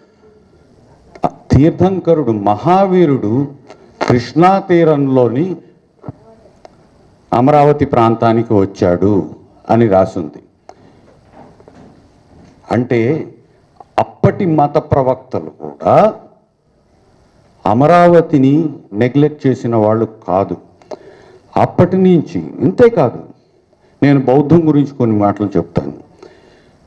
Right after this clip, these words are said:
బుద్ధ ధాతువులు నిక్షిప్తం చేసిన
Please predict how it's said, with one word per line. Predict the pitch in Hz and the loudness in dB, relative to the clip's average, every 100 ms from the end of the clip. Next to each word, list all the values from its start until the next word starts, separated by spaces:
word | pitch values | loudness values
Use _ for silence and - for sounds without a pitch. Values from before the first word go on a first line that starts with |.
| _ _ _ _ _ - | _ _ _ _ _ -6
బుద్ధ | 113 135 - | -2 -2 0
ధాతువులు | 202 156 151 151 156 147 127 117 175 214 123 | 0 6 6 6 2 -2 -2 -2 -2 -2 -2
నిక్షిప్తం | 120 - - 160 - 170 165 - 143 | -2 -2 -4 -4 -2 -4 -4 -4 -2
చేసిన | 135 135 143 120 104 | -2 0 0 2 0